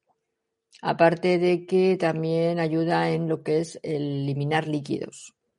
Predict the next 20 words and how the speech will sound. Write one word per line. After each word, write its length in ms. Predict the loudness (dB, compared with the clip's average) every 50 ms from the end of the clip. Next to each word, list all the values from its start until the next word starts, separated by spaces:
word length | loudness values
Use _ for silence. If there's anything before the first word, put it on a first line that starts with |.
| _ _ _ _ _ _ _ _ _ _ _ _ _ _ _ _ _ _ _ _ _ _ _ _ _ _ _ _ _ _ _ _ _ _ _ _ _ _ -20 -20 _ _ 0
Ayuda, 880 | 4 4 4 6 4 4 4 4 4 4 2 2 2 0 -2 -4 -8 -8 -6
em, 640 | -4 -2 -2 -2 -2 -2 -4 -4 -6 -6 -6 -8 -4
con 180 | 0 4 4 6
la 80 | 6 6
regla, 440 | 4 2 0 0 -2 -4 -6 -10 _ _ _ _ _ _
por 120 | -12 -10 -8
supuesto, 640 | -6 -6 -4 -4 -4 -4 -4 -6 -8 -8 -8 -10 -14 _ _ _ _ -16
y 80 | -8
con 160 | -4 0 0 2
las 160 | 2 0 -2
contracciones 880 | -2 -4 -4 -2 -2 -4 -4 0 2 2 2 2 2 0 -4 -8 -8
del 180 | -4 -2 0 0
útero, 360 | 0 0 -2 -4 -6 -6 -8 -10 -10 -14 _ _ _ -20 _ _ _ _ _ _ _ _ _ _
que 120 | -12 -10
son 180 | -8 -4 -2 -2
las 140 | -2 -2 -2
que 80 | -2
dan 180 | -2 -2 -2 0
el 120 | 0 0
dolor, 520 | 2 4 6 6 6 6 2 -2 -10 -16